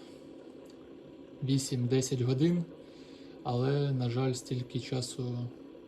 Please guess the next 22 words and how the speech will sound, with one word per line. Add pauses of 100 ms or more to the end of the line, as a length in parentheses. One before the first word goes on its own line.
немає
для
зарядки,
тому
що
світло
виключають
часто. (680)
Тобто
десь
в
мене (800)
акумулятор
заряджається
десь
чотири
години. (340)
Ну
і
далі
потім
працює.